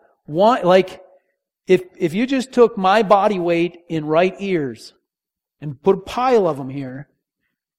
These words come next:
that would not, not be very effective, would it? No, that would, that'd be really weird.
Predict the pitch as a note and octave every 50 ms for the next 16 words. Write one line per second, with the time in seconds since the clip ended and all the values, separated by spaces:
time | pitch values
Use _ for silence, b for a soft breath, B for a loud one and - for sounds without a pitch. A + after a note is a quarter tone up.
0 | _ _ _ _ _ _ - E3 F#3+ A3 A#3 G3 G#3+ A3 A3 A3+ - - G3 -
1 | _ _ _ _ _ _ _ E3+ D#3 F3+ G3+ G#3 G3 G3 G#3 F#3 G3+ G3 F#3+ E3+
2 | - G3 D#3+ - - C#3 A2+ B2 C#3+ C3 G#2+ - _ _ _ _ _ _ _ _
3 | _ _ _ _ _ _ _ _ _ _ _ _ _ - C4+ D4+ D#4+ D4 G#3 C#3+
4 | - - _ _ - A3+ B3 A#3 F#3 F3 _ _ C#3 E3+ A#3 A3 F#3 E3 D#3+ F#3
5 | B3 B3 G#3 F#3+ A3 C4+ C#4 F#3 - _